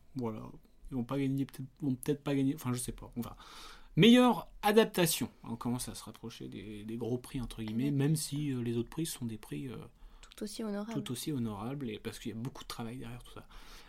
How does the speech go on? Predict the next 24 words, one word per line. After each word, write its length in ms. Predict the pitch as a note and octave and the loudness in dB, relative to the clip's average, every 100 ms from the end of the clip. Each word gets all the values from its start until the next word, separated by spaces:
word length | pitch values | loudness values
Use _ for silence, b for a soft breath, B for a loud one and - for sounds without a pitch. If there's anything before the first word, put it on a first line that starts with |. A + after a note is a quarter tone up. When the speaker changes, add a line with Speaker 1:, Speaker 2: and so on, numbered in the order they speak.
| - | 4
Speaker 1:
Meilleure 360 | D3+ A3+ A3 E3+ | 8 10 8 8
adaptation, 720 | D3+ D3 B2+ - G3 G3+ G#3 | 4 4 0 0 -2 -2 -2
on 140 | C#3 | 0
a 160 | C#3 - | 0 0
Olivia 380 | F#3+ F#3+ E3 E3 | -2 0 2 0
Saya 340 | - C#3+ D#3 | 0 -2 -2
pour 220 | D#3 C3 - | -4 -8 -2
Cuban 400 | F3 F3 E3+ C3 A2 A2+ | 0 2 2 2 0 2
Network, 800 | E3 F3 - D3+ C#3 A#2+ - | 2 2 -2 0 0 -4 -8
Speaker 2:
Tu 300 | - A#2+ - | -2 -2 -2
l'as 160 | A2+ D#3 | -2 2
vu, 80 | D#3 | 4
Speaker 1:
Anne-Laure, 300 | D3 C3+ - | 4 0 -2
Speaker 2:
toi ? 100 | - - | -6 -4
Speaker 1:
oui, 160 | C#3 - - - | -4 -4 -10 -2
Kerr 380 | E3 D#3 B2+ | 2 2 2
pour 200 | - B2 | -4 -2
Jean, 160 | B2 D#3 - | 0 0 0
et 80 | C#3 | 2
Jean-Paul 320 | D#3 D#3 D#3 | 2 2 2
Salomé 380 | D#3 D3+ D3+ C3+ | 4 4 2 0
pour 180 | A2+ | -2
La 100 | G#2+ | -2
Daronne, 520 | A2+ C3+ B2+ D3 F#3 | 0 0 4 4 2